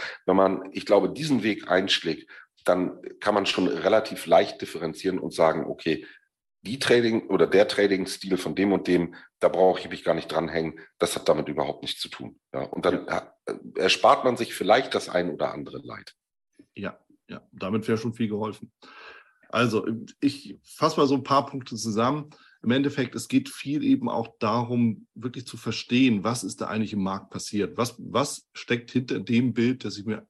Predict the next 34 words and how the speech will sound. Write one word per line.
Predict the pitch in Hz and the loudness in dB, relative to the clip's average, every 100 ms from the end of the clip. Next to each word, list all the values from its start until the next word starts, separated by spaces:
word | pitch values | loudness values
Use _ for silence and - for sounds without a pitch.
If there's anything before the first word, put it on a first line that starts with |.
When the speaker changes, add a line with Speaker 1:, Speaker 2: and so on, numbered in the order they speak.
| - | -4
Speaker 2:
im | 110 | -4
Endeffekt | 104 107 113 - - | -2 -6 -8 -10 -10
auf | 95 | -8
dem | 107 98 | -6 -2
Bildschirm | 101 95 98 | -4 -4 -6
jetzt | 95 - | -6 -8
gerade | 80 - | -10 -10
anschaue? | - - - 117 _ _ _ _ _ - | -12 -16 -16 -18 _ _ _ _ _ -16
Ja, | - | -12
es | - - | -12 -10
ist | - | -2
eben | 123 110 | 0 2
nicht | 120 127 | 2 0
nur | 98 | -2
der | 95 | -4
Preis, | - 95 107 127 127 | -4 0 2 2 0
sondern | 104 104 | -2 -2
der | 101 | -4
Preis | 95 98 110 110 | -6 -2 -2 -2
wurde | 101 98 | -6 -6
ja | 98 | -6
gemacht | 92 95 95 - - - - | -4 -2 -2 -6 -18 -20 -12
aus | - - _ _ _ _ _ _ | -10 -10 _ _ _ _ _ _
Gründen. | - 120 127 - - _ _ _ _ - | 2 4 4 -2 -18 _ _ _ _ -6
Und | 104 | -4
wie | 110 | 0
immer, | 117 139 | 2 2
es | 123 | -2
gibt | - 104 | -6 -8
Gewinner | 113 98 117 | -4 0 2
und | 113 | 2
es | 98 | -4
gibt | 95 | -10
Verlierer. | - 95 117 123 147 147 | -8 0 2 2 -2 -6